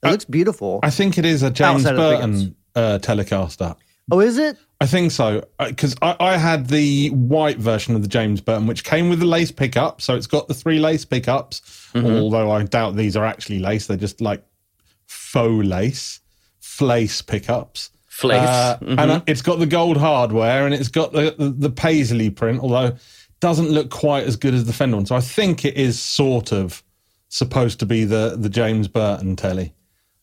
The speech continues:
Speaker 1: I think
Speaker 2: Uh,
Speaker 1: James Burton would be like, "No,
Speaker 2: <laughs>
Speaker 1: no."
Speaker 3: Uh-uh. Stop it.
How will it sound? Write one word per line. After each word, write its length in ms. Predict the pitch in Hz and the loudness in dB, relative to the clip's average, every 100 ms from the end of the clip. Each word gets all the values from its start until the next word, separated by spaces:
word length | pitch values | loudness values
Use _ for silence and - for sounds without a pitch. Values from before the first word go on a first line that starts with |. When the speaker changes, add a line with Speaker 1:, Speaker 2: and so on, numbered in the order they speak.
| _ | _
Speaker 1:
I 140 | 139 190 | -2 0
think 200 | 214 190 | 0 0
Speaker 2:
Uh, 20 | |
Speaker 1:
James 300 | 160 175 147 | 0 0 0
Burton 460 | 120 156 135 120 117 | -2 -2 0 -2 -2
would 140 | 123 | -2
be 140 | 120 | -2
like, 260 | 113 107 - | -2 -4 -8
"No, 920 | 98 107 123 143 156 175 180 127 - - 127 - - | -12 -6 -2 0 2 4 2 2 -4 -4 -4 -6 -16
Speaker 2:
<laughs> 240 | - - | -16 -4
Speaker 1:
no." 800 | 120 135 156 175 208 214 202 165 180 - | 2 2 4 4 4 6 4 4 2 2
Speaker 3:
Uh-uh. 240 | 120 87 - _ _ - | -2 -4 -10 _ _ -12
Stop 440 | - - 165 - | -10 -2 -2 -2
it. 220 | - - | -10 -14